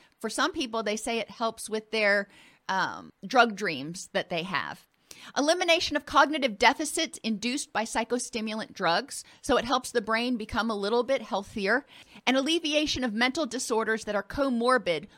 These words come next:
with psychostimulant abuse. You'll learn in a little while that C B D interacts on opioid, serotonin, dopamine, and, uh, norepinephrine systems. So it is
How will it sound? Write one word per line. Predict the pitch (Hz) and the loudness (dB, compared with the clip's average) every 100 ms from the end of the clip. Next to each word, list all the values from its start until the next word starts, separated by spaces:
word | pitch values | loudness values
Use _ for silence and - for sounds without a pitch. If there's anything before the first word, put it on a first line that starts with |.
| - | -6
with | 208 | -4
psychostimulant | - 226 226 254 - - 196 190 185 175 | 0 -2 0 -4 -4 -6 -4 -4 -4 -6
abuse. | 180 175 190 151 - - - - | -8 -6 -4 -4 -6 -12 -16 -4
You'll | 214 | -2
learn | 214 233 247 | 2 2 2
in | 233 | 0
a | 226 | 0
little | 240 294 | 0 4
while | 233 208 220 247 - - | 8 8 8 2 -10 -18
that | 196 226 214 220 214 - | -2 4 6 6 2 -2
C | - - 262 | -10 -6 -6
B | 254 254 | -6 -4
D | 240 240 240 277 _ _ - | -4 -4 -4 -8 _ _ -6
interacts | 233 226 220 214 - - | -2 2 4 4 0 -4
on | 196 196 185 | -2 -2 0
opioid, | 226 262 233 233 226 220 220 - | 0 0 0 2 2 0 -4 -16
serotonin, | - 220 208 220 208 - - | -4 -2 -2 -2 -8 -10 -6
dopamine, | 214 208 220 202 196 190 | -2 -2 -4 -6 -6 -6
and, | 175 175 175 175 175 - | -6 -4 -4 -6 -8 -8
uh, | 131 - | -8 -8
norepinephrine | 208 190 170 170 185 175 - 165 | -4 -2 -2 -2 -2 -2 -2 -8
systems. | 165 - 180 - 117 - - | -6 -6 -6 -6 -8 -10 -12
So | - 214 208 - | 0 4 4 4
it | 190 - | -4 -2
is | 233 262 254 - | -2 -2 -2 -6